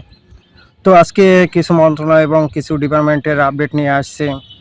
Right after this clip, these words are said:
<clears throat> তো প্রথম হচ্ছে ভূমি। তো আসলে আমরা অনেক চেষ্টা করেছি ভূমির সঠিক আপডেটটা পেতে। অনেক দিন ধরে আপনারা আসলে কমেন্টও করছেন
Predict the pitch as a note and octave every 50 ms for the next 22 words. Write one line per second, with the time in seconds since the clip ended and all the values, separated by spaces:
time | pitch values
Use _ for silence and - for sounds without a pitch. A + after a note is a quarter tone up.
0 | _ _ A#3 A#3+ A3+ G3+ F#3 D#3+ C#3 C3+ C#3 - - - - - - - - -
1 | - - - - - - - - - - F#3+ F#3 E3+ - F#3 E3+ - F3+ F3+ F3
2 | F3 - - F3+ D#3+ D3 D#3 D3+ D3 C#3+ C#3 C#3 C#3 - _ _ _ _ _ -
3 | F3 E3 E3 E3 E3 D#3+ D#3 D3+ - - E3+ E3+ E3 D#3+ D#3+ D#3 D#3 D3+ D3 D3+
4 | D#3 - - D#3 D3 - - D#3 D3 D3 D3 D3+ C3+ D#3 D3 C#3 D3 D3 D3 D3
5 | D3+ D3+ D3+ D3 D3+ D3 C#3+ D3 - - C#3+ C#3 C#3+ C3+ D3+ C#3+ C#3 C#3 D3 C3+
6 | - D3+ C3+ F#2 C3+ C#3+ - D3 C#3+ C#3 C#3 C#3 C#3 C#3 C#3+ C#3+ C3 C#3 C#3 C#3
7 | C3+ - - C#3+ C#3 C#3 C#3 C#3 C3+ C#3 C3+ - - C#3+ C#3+ C#3+ C#3 C3+ - C#3+
8 | C3+ C#3 C#3 C3+ C#3 C#3 A#2+ C#3+ C#3 C3+ - - D3 C#3 C3+